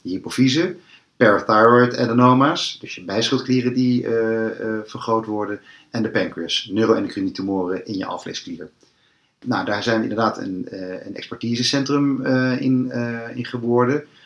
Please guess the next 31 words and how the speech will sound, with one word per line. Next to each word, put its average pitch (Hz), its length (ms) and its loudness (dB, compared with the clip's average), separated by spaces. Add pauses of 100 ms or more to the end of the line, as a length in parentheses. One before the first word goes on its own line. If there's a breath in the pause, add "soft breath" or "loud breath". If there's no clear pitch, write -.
(140 soft breath)
Nou, 90 340 -4
al, 90 300 -8
eh, 87 380 -10
een, 92 160 -12
een 95 100 -10
jaar 98 220 -4
of, 101 220 -8
eh, 104 160 -8 (300)
dertig. 120 460 -2 (360 soft breath)
En, 104 460 -6
ehm, 104 420 -8 (200)
wat 107 180 -6
we, 104 220 -4
eh, 95 540 -8 (100)
daardoor 117 240 0
hebben 104 180 -6
kunnen 92 200 -4
doen, 120 280 2
en 98 340 -8
collega 98 380 -8
Valk, 127 380 0
endocrinoloog, 98 800 0 (320 loud breath)
is - 140 -8
daar, 92 300 -4
eh, 98 80 -10
de, 90 680 -4
de, 90 160 -2
de 87 100 -10
founding 95 440 -2
father 120 340 4
van, 127 300 2